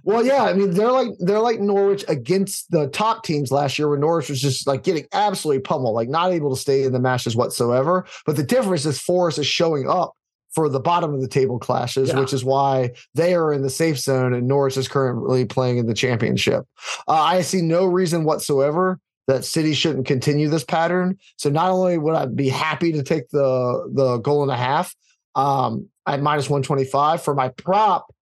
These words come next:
Speaker 1: I'm gonna double up on that, on this, on this sixteen to nil pattern. And I'm gonna take a parlay of City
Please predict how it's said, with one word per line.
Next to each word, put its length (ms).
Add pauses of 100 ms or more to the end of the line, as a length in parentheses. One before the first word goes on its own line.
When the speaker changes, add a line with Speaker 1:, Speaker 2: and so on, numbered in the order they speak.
(160)
Speaker 1:
I'm 140
gonna 180
double 380
up 160
on 220
that, 320
on 160
this, 360
on 120
this 200
sixteen 440
to 60
nil 540
pattern. 560 (280)
And 100
I'm 140
gonna 140
take 280
a 140
parlay 640
of 180
City 600